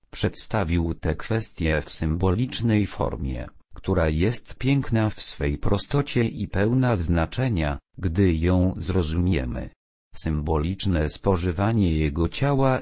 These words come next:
i picie Jego krwi musi być indywidualną sprawą dla tych wszystkich, którzy będą korzystać z Jego ofiary. Jedzenie i picie przedstawia przyswajanie przez wiarę.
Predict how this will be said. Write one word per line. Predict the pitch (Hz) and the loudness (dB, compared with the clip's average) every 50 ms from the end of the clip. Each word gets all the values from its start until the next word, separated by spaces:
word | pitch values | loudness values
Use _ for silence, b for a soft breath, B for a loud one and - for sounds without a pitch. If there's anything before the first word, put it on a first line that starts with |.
| - - | -4 -6
i | - 107 | -6 -6
picie | - - 135 147 - - - 139 113 85 | -4 -2 -2 -4 -4 -2 -2 -2 0 0
Jego | 76 73 71 73 78 78 78 | -2 -4 -4 -2 -2 -2 -2
krwi | - - - 95 95 110 113 120 113 | -2 -2 -4 -2 -2 0 2 4 4
musi | 127 151 156 - - 151 139 | 6 4 2 2 0 0 0
być | 110 101 110 110 107 - - - - - | 2 2 2 2 0 -2 -8 -12 -10 -4
indywidualną | 87 98 95 90 85 87 92 90 92 87 95 90 104 127 139 143 139 135 131 131 127 120 | 0 2 2 2 2 2 0 0 2 2 2 2 4 2 2 2 2 2 2 2 2 0
sprawą | 113 - - - 104 98 92 78 87 90 85 80 76 | 0 0 0 0 0 2 2 2 2 2 2 0 0
dla | 78 80 76 71 - | 0 -2 -2 -2 -2
tych | - - 82 78 - | -2 -4 -4 -4 -4
wszystkich, | - - - - - - - - - - - - - - - - _ _ _ _ - | -6 -6 -4 -2 -2 -2 -4 -8 -12 -12 -10 -10 -10 -12 -14 -20 _ _ _ _ -14
którzy | - - - 98 87 82 87 | -8 -4 -2 0 2 2 2
będą | 80 80 113 123 123 117 101 85 78 78 71 71 | 2 2 2 2 2 2 2 2 2 2 0 -2
korzystać | - - 95 90 90 131 147 143 - - 127 107 98 - - - 87 | -2 -2 -2 0 2 2 0 0 0 0 0 0 0 -2 -6 -8 -6
z | 78 90 | -4 0
Jego | 101 117 120 101 98 107 101 87 80 | 0 2 2 2 2 4 4 4 2
ofiary. | 80 - - 107 101 92 85 73 69 64 62 - - _ _ _ _ _ _ _ - | 0 -2 -2 -2 -2 0 0 0 -2 -4 -6 -8 -12 _ _ _ _ _ _ _ -4
Jedzenie | 92 98 110 101 92 117 117 98 82 87 95 113 113 | 0 0 0 2 2 2 2 2 2 2 2 0 0
i | - - 104 - | -2 -4 -8 -6
picie | - - 135 131 - - 143 135 | -4 -6 -6 -4 -2 0 0 0
przedstawia | 131 - - - 135 - - - - 117 82 73 76 78 90 101 | 2 0 -2 -2 -2 -2 -4 -2 0 0 0 0 0 0 0 0
przyswajanie | - - - - 80 - - - 85 82 87 90 82 80 78 87 110 135 | -2 -4 -4 -2 -2 -2 -2 -2 0 0 2 2 2 2 2 2 0 0
przez | 131 - - - 90 73 69 76 | -2 -4 -4 -4 -4 -2 -2 -4
wiarę. | 82 95 104 101 92 85 71 65 62 67 | -2 -2 0 0 0 0 -2 -2 -6 -10